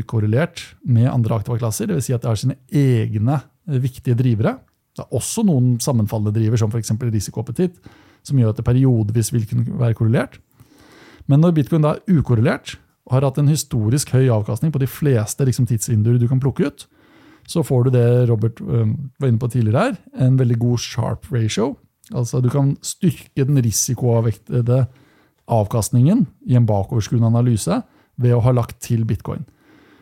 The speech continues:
Hadde du tatt en tradisjonell førti seksti portefølje og bare lagt inn noen få prosent Bitcoin, hadde du fått mange, mange prosent høyere avkastning, men knappast høyere volatilitet. Dette tror jeg kommer til å være et av hovedsalgsargumentene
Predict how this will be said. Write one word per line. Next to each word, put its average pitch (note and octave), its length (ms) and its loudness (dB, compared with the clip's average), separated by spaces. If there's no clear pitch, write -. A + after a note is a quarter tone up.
Hadde D3+ 180 0
du - 0 -
tatt C3+ 260 -2
en D3 140 0
tradisjonell C#3 480 0
førti B2+ 320 -4
seksti A2+ 540 -2
portefølje C3 460 2
og F#3 60 2
bare C#3 120 4
lagt C3 220 0
inn A#2+ 60 2
noen C3 120 2
få A2 260 -4
prosent C3 300 0
Bitcoin, D3 400 -2
hadde B2+ 160 -2
du A#2 80 -2
fått D#3+ 160 -4
mange, C#3+ 480 4
mange C3+ 320 2
prosent C3 400 0
høyere A#2 160 2
avkastning, A#2+ 600 0
men C#3 180 -2
knappast C3+ 560 -2
høyere A#2 240 2
volatilitet. A2+ 640 -4
Dette D#3+ 560 -2
tror C#3 400 -2
jeg E3 160 0
kommer A#2+ 240 0
til C3 80 0
å B2+ 80 2
være A2+ 480 0
et - 160 -10
av C3+ 160 0
hovedsalgsargumentene A2+ 1200 0